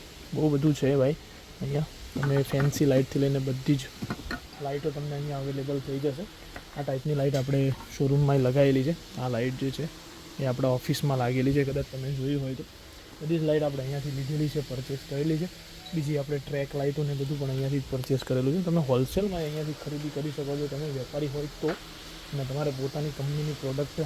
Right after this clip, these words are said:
એમના જોડે બનાવડાવી હોય તો પણ એ લોકો અહીંયા બનાવે છે. આ ટ્રેક લાઇટો છે, આપણે જૂના શોરૂમમાં આ ટાઈપની લાઇટો હતી, બરાબર છે. તો તમે આ બધું કરી શકો છો. એમનું રેડી સ્ટોક છે ટોટલ, જોઈ શકો છો તમે. આ બાગડ બિલ્લી આવી ગઈ છે. હું છે તારે?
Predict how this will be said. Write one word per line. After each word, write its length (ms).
એમના 220
જોડે 200
બનાવડાવી 680
હોય 80
તો 160
પણ 120
એ 100
લોકો 280
અહીંયા 260
બનાવે 360
છે. 60
આ 40
ટ્રેક 300
લાઇટો 260
છે, 100
આપણે 200
જૂના 260
શોરૂમમાં 540
આ 40
ટાઈપની 320
લાઇટો 280
હતી, 300
બરાબર 200
છે. 400
તો 60
તમે 200
આ 40
બધું 260
કરી 140
શકો 300
છો. 100
એમનું 260
રેડી 220
સ્ટોક 260
છે 180
ટોટલ, 360
જોઈ 160
શકો 320
છો 200
તમે. 220
આ 100
બાગડ 340
બિલ્લી 320
આવી 140
ગઈ 140
છે. 220
હું 400
છે 140
તારે? 240